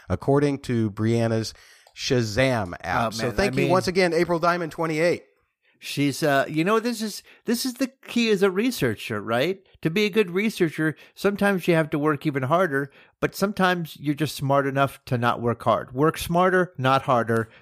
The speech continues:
Speaker 2: That's what April Diamond twenty-eight does.
Speaker 1: <laughs> It certainly does.
Speaker 2: <laughs>
Speaker 1: So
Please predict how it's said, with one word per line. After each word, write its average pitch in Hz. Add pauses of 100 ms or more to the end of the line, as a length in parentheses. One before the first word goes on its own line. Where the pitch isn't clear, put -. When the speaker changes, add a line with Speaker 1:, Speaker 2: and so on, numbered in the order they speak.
Speaker 2:
That's 135
what 143
April 131
Diamond 110
twenty-eight 104
does. - (280)
Speaker 1:
<laughs> -
It -
certainly 147
does. 135 (220)
Speaker 2:
<laughs> 151
Speaker 1:
So 185